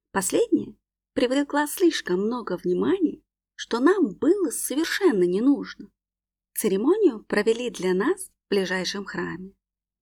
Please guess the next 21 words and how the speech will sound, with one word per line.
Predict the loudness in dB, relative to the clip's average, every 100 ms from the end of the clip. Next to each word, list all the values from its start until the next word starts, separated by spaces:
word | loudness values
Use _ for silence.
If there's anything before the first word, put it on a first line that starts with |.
| _ _ _ _
Узы | 0 0 0 -6
брака | -4 -2 -2 -6 -12 -20 _ _
связали | -8 -8 -4 0 0
нас | 0 -4 -6 -2
накрепко, | 0 0 -4 -10 -12 -14 -14 _ _
осев | -6 -2 -2 0 2
на | 2
руках | 2 0 -2 -2 -4
брачной | 0 0 -2 0 0
вязью. | 0 -4 -6 -10 -14 -16 _ _ _ _ _ _ _ _ -12
Сама | 0 2 2
процедура | 0 -6 -4 -6 0 0 0 -8 _ _
была | -4 0 0
для | -2 -4
меня | -2 -2 0 -2 -4
как | -6 -6
в | -6
тумане. | -4 -2 -4 -6 -14 _ _ _ _ _ _ -2
Предчувствие | -2 0 -6 -6 -4 -4 -2
чего-то | -4 -2 -2 -2
плохого – | -6 -6 -6 -6 -6 -8